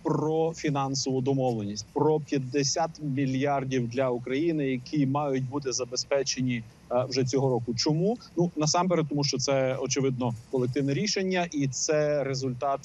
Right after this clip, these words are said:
власне, е, дуже тривалої роботи, е, як тут у, е, Італії, так і досі, очевидно, фахівці і країни, е, дуже довго працювали над цим.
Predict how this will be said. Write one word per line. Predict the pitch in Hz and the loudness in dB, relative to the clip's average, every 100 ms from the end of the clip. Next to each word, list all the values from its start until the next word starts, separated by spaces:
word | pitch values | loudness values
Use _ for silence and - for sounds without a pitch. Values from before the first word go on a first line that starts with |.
| 127 | -4
власне, | 131 127 - 131 123 117 - - | -4 -2 -4 -4 -4 -8 -14 -6
е, | 123 123 123 | -2 -2 -2
дуже | 120 165 147 | 0 2 2
тривалої | 143 143 135 131 127 | 0 0 0 0 -2
роботи, | 120 120 120 131 123 117 113 - - | -2 -2 0 0 0 -2 -4 -10 -6
е, | 120 117 113 117 123 | -2 0 0 -2 -4
як | 147 139 131 - | -2 0 0 -4
тут | - 139 123 - | -4 -2 -2 -4
у, | 135 120 117 113 - - | -2 0 -2 -4 -12 -6
е, | 107 110 113 | 0 0 0
Італії, | 127 151 175 160 139 | 0 2 4 2 2
так | 131 127 123 | 0 -2 -2
і | - 139 127 | -2 -2 0
досі, | 135 139 135 | 2 0 0
очевидно, | 123 135 127 123 120 | -2 0 0 -2 -2
фахівці | 123 123 127 120 160 156 147 135 139 | -4 -2 -4 -2 0 2 2 2 0
і | 127 120 120 | 0 0 -2
країни, | 131 127 131 123 117 117 - - | -2 0 0 0 -2 -6 -12 -8
е, | 110 104 | -6 0
дуже | 180 170 143 | 4 4 4
довго | 135 123 123 | 4 2 2
працювали | 123 123 127 127 117 107 | 0 -2 0 2 2 -2
над | 104 | -6
цим. | 104 110 101 | -6 -6 -6